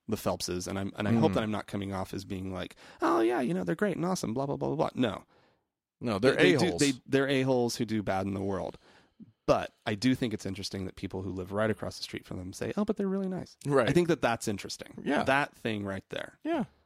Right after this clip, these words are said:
Speaker 2: It's just,
Speaker 1: So.
Speaker 2: I mean, people's is people's.
Speaker 1: Sure.
Speaker 2: You know. And you know what's funny is that we, we had lunch with the listener, Ryan,
Speaker 1: Mm-hmm.
Speaker 2: afterwards, uh, in Topeka. And shout out to him 'cause he's awesome.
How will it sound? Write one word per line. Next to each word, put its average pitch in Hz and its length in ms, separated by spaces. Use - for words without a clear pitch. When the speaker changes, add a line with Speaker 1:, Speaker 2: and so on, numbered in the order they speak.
Speaker 2:
It's - 160
just, 170 140
Speaker 1:
So. 95 100
Speaker 2:
I 165 40
mean, 214 180
people's 160 440
is 107 140
people's. - 560
Speaker 1:
Sure. - 280
Speaker 2:
You 170 140
know. 95 200
And 156 360
you 151 60
know 165 100
what's 151 160
funny 156 240
is 117 100
that 107 120
we, 113 200
we 117 160
had 123 140
lunch 117 300
with 107 100
the 107 80
listener, 104 380
Ryan, 101 560
Speaker 1:
Mm-hmm. 117 160
Speaker 2:
afterwards, 104 600
uh, 98 400
in 110 180
Topeka. - 580
And 101 300
shout 92 260
out 85 160
to 95 80
him 80 220
'cause - 160
he's 80 180
awesome. 85 400